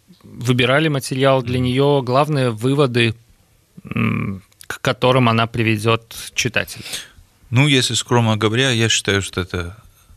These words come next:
Speaker 2: книга является самой авторитетной, э, по, по теме России,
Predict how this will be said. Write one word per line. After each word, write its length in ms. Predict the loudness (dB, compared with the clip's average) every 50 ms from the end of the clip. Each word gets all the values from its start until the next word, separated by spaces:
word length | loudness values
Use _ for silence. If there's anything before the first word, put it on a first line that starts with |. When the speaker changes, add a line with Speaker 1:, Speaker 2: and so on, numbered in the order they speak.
| _ _ _ -20 -20 _ _ _ -20 _ -20 -20 _ _ _ _ _
Speaker 2:
книга 300 | _ -2 -2 -2 0 0
является 640 | -2 -2 -2 -2 -2 0 0 -2 -2 -2 -4 -6 -6
самой 600 | -4 -4 -2 0 0 0 0 0 0 -2 -4 -6 -10 _ _ _ _ _ _ -20 -20 -20 -20 -20 _ _ _ _ _
авторитетной, 960 | -18 -18 -10 -6 -4 -4 -4 -2 -2 -2 -2 -2 -2 -4 -4 -4 -4 -8 -12 _ _ _ -20 -20 -20 -20 _ _ _ _ -14 -10
э, 100 | -10 -10 -10 _
по, 440 | -2 0 0 0 0 -2 -4 -8 -12 _ _ _ _ _ _ _ _ _
по 120 | -8 -8 -6
теме 380 | -2 -2 -2 0 0 0 0
России, 640 | 0 0 0 -2 -4 -4 -4 -4 -4 -4 -4 -6 -10